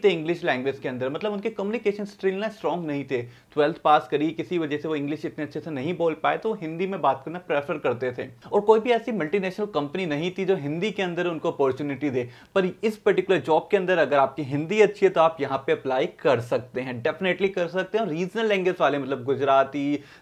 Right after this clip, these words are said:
साउथ की, बंगाली वाले कैंडिडेट भी अप्लाई कर सकते हैं, इनके लिए स्पेशल यहाँ पे जॉब निकली हैं। बिल्कुल सही सुन रहे हो आप। और यहाँ पे थोड़े से और भी आपके लिए एक सरप्राइजिंग है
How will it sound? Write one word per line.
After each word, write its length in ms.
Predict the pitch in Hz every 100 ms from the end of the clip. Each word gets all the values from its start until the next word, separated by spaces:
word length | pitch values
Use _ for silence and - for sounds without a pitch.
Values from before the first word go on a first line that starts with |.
| -
साउथ 280 | 143 139 -
की, 140 | 151
बंगाली 420 | 131 135 160 180
वाले 200 | 180 156
कैंडिडेट 400 | 160 139 139 131
भी 120 | 110
अप्लाई 280 | 143 135 127
कर 200 | 175 143
सकते 300 | 123 143 120
हैं, 80 | 131
इनके 160 | 127 170
लिए 120 | 180
स्पेशल 640 | 175 - 196 202 202 233 226
यहाँ 220 | 190 175
पे 160 | 190
जॉब 260 | 185 165 175
निकली 320 | 160 151 185 185
हैं। 200 | 165 117 120 135
बिल्कुल 300 | 151 147 151
सही 260 | 139 143
सुन 220 | 160 143 117
रहे 100 | 127
हो 60 |
आप। 180 | 160 - - - -
और 80 | 214
यहाँ 320 | 196 190 220 226
पे 100 | 247 247 -
थोड़े 200 | 190 208
से 100 | 226
और 340 | - 170 202
भी 120 | 202
आपके 300 | 220 185 -
लिए 100 | 196
एक 120 | 190
सरप्राइजिंग 640 | - 175 - 123 139 175 185
है 220 | 170 202